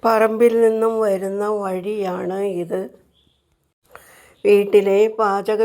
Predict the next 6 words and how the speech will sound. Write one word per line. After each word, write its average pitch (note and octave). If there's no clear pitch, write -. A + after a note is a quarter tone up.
വിശേഷങ്ങളും F#3+
ഉൾക്കൊള്ളിച്ച F#3+
ഒരു F#3+
വീഡിയോ G3
ആണ് F#3+
ഞങ്ങൾ F#3+